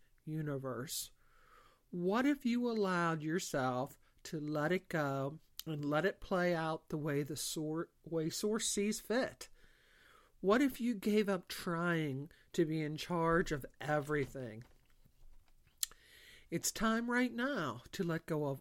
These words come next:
all the things that are not yours to carry and work on meeting your own needs, taking care of yourself.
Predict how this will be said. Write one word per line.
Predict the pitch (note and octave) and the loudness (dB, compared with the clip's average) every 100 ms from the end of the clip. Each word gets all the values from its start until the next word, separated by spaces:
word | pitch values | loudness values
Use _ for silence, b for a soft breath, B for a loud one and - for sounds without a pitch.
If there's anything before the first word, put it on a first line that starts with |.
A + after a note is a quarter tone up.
| _ | _
all | E3 D#3 D#3+ E3 | 0 2 4 4
the | F3+ F3 | 2 0
things | - D#3+ D3+ D3 C#3 | -2 -4 -2 -4 -6
that | D3 | -4
are | C#3 | -4
not | C#3+ C#3+ D#3 | -4 -4 -4
yours | D#3 D3 - | -4 -4 -6
to | C#3+ | -10
carry | - C#3 B2 A#2 A#2+ b b b b b b b b | -6 -4 -4 -6 -10 b b b b b b b b
and | - E3 D#3+ | -2 0 4
work | F#3 A3 - | 4 2 0
on | E3 D#3+ D3+ D#3 D#3 | -2 0 -2 -4 -2
meeting | E3 E3+ F3+ F3+ F#3 - | 0 2 2 0 -2 -2
your | G#3 A3 - | 0 0 -2
own | A3 A3+ A#3 G#3+ F#3+ | -2 2 4 4 4
needs, | D#3+ C#3 B2+ A2 F2+ - B B B | 2 0 -4 -6 -8 -12 B B B
taking | - F#3+ F#3 G#3 G#3 | 0 0 2 -2 -2
care | G3 - F#3+ F#3 G3+ | -6 -4 -2 2 2
of | G3 E3 | 2 2
yourself. | F3+ F3+ - - - - E3+ D#3+ A2 - - - | 2 2 0 -6 -4 0 2 2 0 -8 -16 -16